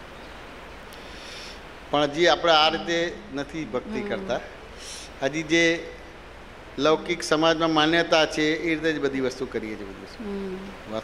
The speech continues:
Speaker 1: સમજાય કે ના સમજાય?
Speaker 2: એટલે આમ લૌકિક રીતે એવું લાગે કે આપણે માતાજીની આરાધના કરીએ છીએ, પણ જ્યાં આ, આ અગ-, અગ-, જ્યાં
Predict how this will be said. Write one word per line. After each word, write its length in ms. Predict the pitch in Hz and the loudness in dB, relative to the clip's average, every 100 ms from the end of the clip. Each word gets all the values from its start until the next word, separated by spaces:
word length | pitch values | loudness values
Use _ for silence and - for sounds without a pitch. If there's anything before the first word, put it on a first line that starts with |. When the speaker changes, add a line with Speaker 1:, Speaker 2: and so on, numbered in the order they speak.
| - | -6
Speaker 1:
સમજાય 160 | 165 143 | -8 -6
કે 120 | 113 | -8
ના 80 | 107 | -10
સમજાય? 440 | - - - - - - - - - - - - - - - | -12 -14 -14 -14 -14 -14 -14 -14 -14 -14 -16 -16 -14 -10 0
Speaker 2:
એટલે 140 | 214 | 4
આમ 220 | 214 226 | 6 6
લૌકિક 460 | 233 226 226 254 247 | 6 6 6 0 2
રીતે 240 | 247 - | 2 6
એવું 160 | 240 247 | 6 8
લાગે 280 | 226 208 208 | 6 4 2
કે 120 | 214 | 2
આપણે 260 | 208 214 214 | 4 4 4
માતાજીની 640 | 214 202 220 214 220 220 | 2 4 2 4 2 4
આરાધના 480 | 202 202 220 220 220 | 4 6 4 2 0
કરીએ 360 | 214 196 196 | 0 2 2
છીએ, 180 | 190 185 | 0 -2
પણ 400 | 185 208 208 208 214 - - - - 269 190 190 | 2 2 2 0 -8 -14 -16 -16 -14 -12 -4 2
જ્યાં 380 | 214 226 220 | 4 6 6
આ, 460 | 208 - 214 214 196 | 6 6 6 6 4
આ 280 | 202 - 202 | 2 2 0
અગ-, 320 | 196 180 - | 0 -6 0
અગ-, 420 | 202 202 190 - | 0 0 -8 -2
જ્યાં 200 | 214 220 | 4 4